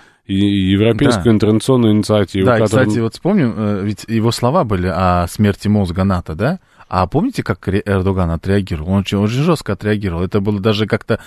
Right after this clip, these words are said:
Speaker 2: ну, по крайней мере, обывателю, который смотрит со стороны и не очень знаком, наверное, с отношением Турции к нато, ему кажется, как это так? Эрдоган выступил в поддержку нато. Он сказал, «Это не у нато мозг,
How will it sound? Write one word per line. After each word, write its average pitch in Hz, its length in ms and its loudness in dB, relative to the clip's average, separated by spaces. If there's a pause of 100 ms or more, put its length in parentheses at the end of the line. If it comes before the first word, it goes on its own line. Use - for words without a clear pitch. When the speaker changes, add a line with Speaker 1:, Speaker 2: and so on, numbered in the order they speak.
(360)
Speaker 2:
ну, 110 220 -2 (100)
по - 100 -4
крайней 117 220 2
мере, 113 220 2
обывателю, 107 500 0
который 107 460 0
смотрит 110 260 -4
со 120 80 -4
стороны 151 540 2
и 117 180 -2
не 113 100 4
очень 98 260 -2
знаком, 87 500 -6
наверное, 87 220 -4
с - 80 -6
отношением 92 500 -4
Турции 90 300 -8
к - 60 -12
нато, 135 360 0 (360)
ему 101 140 0
кажется, 101 300 -2
как - 240 -4
это 98 140 -8
так? 87 220 -4
Эрдоган 95 460 0
выступил 104 560 -4 (240)
в - 80 -20
поддержку 104 520 -2
нато. 135 200 -2
Он 95 80 -4
сказал, 107 300 0
«Это 107 180 -2
не 117 140 4
у 117 140 2
нато 147 300 0
мозг, 101 300 -4